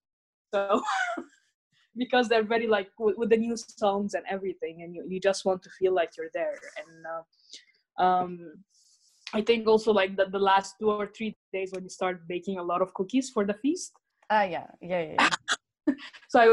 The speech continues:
Speaker 1: also try to keep the tradition, although I'm a very bad baker, but I, I still do myself. I, like, do my best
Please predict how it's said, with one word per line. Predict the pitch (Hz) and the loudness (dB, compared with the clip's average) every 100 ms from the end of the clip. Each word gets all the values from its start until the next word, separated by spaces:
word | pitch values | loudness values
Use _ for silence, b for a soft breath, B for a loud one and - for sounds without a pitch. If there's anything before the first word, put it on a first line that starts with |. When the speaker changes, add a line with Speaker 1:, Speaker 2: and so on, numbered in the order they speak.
| 226 | 8
Speaker 1:
also | 240 247 277 | 6 6 2
try | - 220 | 4 4
to | 220 220 | 2 -6
keep | 226 214 | -4 -2
the | 214 | -2
tradition, | 208 180 202 226 202 | -4 -4 0 0 0
although | 202 190 202 | -4 -2 0
I'm | 202 | -2
a | |
very | 185 190 202 | -4 -4 -4
bad | 185 185 | -6 -6
baker, | 180 185 - 311 247 | -6 -8 -6 -6 -2
but | 175 | 0
I, | 180 151 | 0 -2
I | 180 185 - | -4 -4 -8
still | - 226 | 0 2
do | 196 202 | 2 0
myself. | 185 - - 160 320 - - _ - | -4 -6 -6 -4 -4 -8 -20 _ -8
I, | 190 | -4
like, | 190 196 | 0 0
do | 208 | 2
my | 208 | 2
best | 185 175 | 2 -2